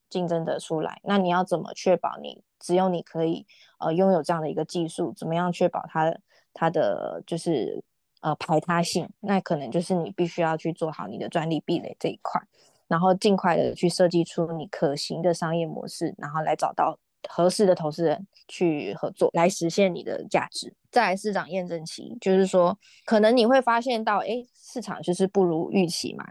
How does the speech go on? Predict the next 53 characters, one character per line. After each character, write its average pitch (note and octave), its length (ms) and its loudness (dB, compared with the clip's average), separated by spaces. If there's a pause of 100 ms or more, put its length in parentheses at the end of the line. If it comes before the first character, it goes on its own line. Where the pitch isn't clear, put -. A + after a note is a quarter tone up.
那 F#3 140 2 (120)
你 D#3+ 120 -4
会 F#3 120 4
有 E3+ 100 4
技 F3 180 -2
术 F3+ 140 2
限 E3 280 -2
制， D#3 360 -8
然 C#3+ 140 -12
后 D#3 160 -2
市 F3+ 140 -6
场 - 180 -12
也 - 80 -20
会 D#3+ 100 -2
接 D#3+ 160 -4
受 E3 180 2
度 E3 240 0 (160)
不 G3+ 120 4
足， - 260 0 (100)
或 F3+ 140 6
者 D#3+ 140 4
是 F3 160 4
有， D#3 180 2
你 E3+ 180 -2
开 F#3+ 220 4
始 F#3 160 0
有 D#3+ 160 -2
资 F3 180 -4
金 F3+ 240 0
压 E3+ 180 0
力 F3 180 0
了， - 80 -14
就 E3 120 -10
像 E3 180 -10
刚 D#3+ 120 -2
刚 D#3+ 100 -10
讲 - 140 -8
的 - 100 -20
花-， - 180 -8
乱 F3+ 140 4
花 D#3+ 200 -2
钱 - 240 -4
什 - 100 -14
么 - 80 -18
的， - 160 0 (440)
那 F#3 220 2 (280)
或 G3+ 100 6
者 F3+ 140 6
是 G#3 120 4
过 G3+ 220 2
度 G3 140 6
承 D3+ 200 -2 (100)
诺， F3+ 260 2